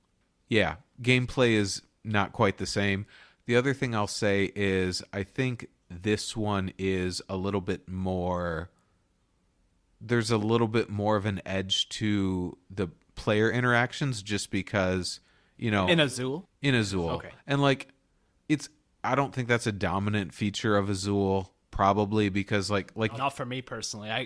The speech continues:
Speaker 2: I
Speaker 1: Yeah.
Speaker 2: basically was never looking at what you were doing.
Speaker 1: Yeah, I mean, you, there are certain times where you can, like, take tiles to keep people from completing rows, but, I mean, if the stars don't align and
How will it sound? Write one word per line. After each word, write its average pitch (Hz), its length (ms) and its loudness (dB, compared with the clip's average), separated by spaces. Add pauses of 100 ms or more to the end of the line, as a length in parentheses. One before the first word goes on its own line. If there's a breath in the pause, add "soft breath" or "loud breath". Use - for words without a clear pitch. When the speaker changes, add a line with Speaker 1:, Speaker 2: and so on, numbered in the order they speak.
Speaker 2:
I 131 120 -4
Speaker 1:
Yeah. 135 40 -6 (140)
Speaker 2:
basically 107 480 -8
was 95 240 -14
never 85 240 -14
looking 85 280 -14
at 85 60 -12
what 78 140 -12
you 85 120 -12
were 87 60 -12
doing. 90 320 -14 (100)
Speaker 1:
Yeah, 101 400 2
I 123 100 0
mean, 127 240 2
you, 139 260 0 (100)
there 147 360 2
are 110 160 4
certain 117 500 -2 (160)
times 110 440 0
where 110 140 2
you 104 140 2
can, 110 160 -2
like, 98 340 0 (320 soft breath)
take 110 260 2
tiles 98 380 4
to 101 100 -4
keep - 260 -4
people 98 280 0
from 95 200 -4
completing 101 520 -2
rows, 95 360 2
but, 95 280 0 (1400 loud breath)
I 117 60 -4
mean, 113 280 0 (220)
if 131 180 0
the 127 100 2
stars 110 420 2
don't 117 200 2
align 95 440 0
and 95 260 -2